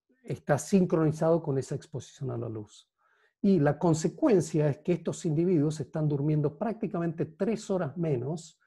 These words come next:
que los individuos que viven en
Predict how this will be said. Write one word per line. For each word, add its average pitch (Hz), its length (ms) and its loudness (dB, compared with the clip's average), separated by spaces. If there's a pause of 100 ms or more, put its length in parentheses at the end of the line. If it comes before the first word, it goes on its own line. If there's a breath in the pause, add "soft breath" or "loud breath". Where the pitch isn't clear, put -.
(280)
que 165 480 2
los 135 340 -6
individuos 147 480 2
que 131 140 -2
viven 135 480 -2 (320 soft breath)
en 127 420 -4